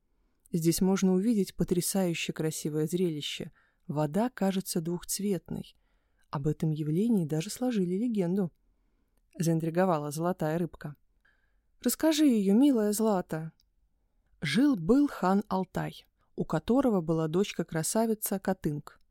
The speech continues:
и влюбилась она в простого пастуха Бия.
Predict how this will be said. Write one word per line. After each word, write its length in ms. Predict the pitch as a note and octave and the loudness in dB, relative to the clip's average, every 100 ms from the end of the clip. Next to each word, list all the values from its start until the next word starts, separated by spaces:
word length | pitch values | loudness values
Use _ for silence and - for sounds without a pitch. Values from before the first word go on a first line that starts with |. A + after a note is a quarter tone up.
| _ _ _ _ | _ _ _ _
и 80 | F3+ | -4
влюбилась 580 | D#3 D#3+ F#3 C4+ C4 G#3+ | -2 -2 2 2 2 2
она 180 | F#3+ | 0
в 60 | F3 | 0
простого 460 | - F3 - D4+ A#3+ | -6 -6 -2 -2 -2
пастуха 560 | - - D#3+ - G3+ | -4 -4 -4 -4 -4
Бия. 400 | F3 D3 D3 C#3 | -4 -6 -10 -12